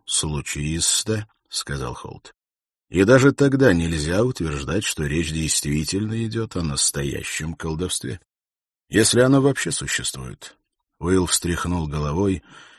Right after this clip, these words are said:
и сделал большой глоток кофе. «Что-то я запутался», — сказал он наконец. Холт снисходительно усмехнулся.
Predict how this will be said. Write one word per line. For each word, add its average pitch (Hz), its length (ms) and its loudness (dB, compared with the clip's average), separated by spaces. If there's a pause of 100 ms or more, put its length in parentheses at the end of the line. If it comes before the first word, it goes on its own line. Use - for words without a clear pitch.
(160)
и 110 120 2
сделал 131 380 6
большой 92 440 2
глоток 76 560 -6
кофе. - 420 -12 (640)
«Что-то - 360 -2
я 120 300 6 (880)
запутался», — 85 720 0 (200)
сказал 73 400 -4
он 67 160 -6
наконец. - 580 -8 (440)
Холт 101 440 -2
снисходительно 76 920 -6
усмехнулся. 65 760 -6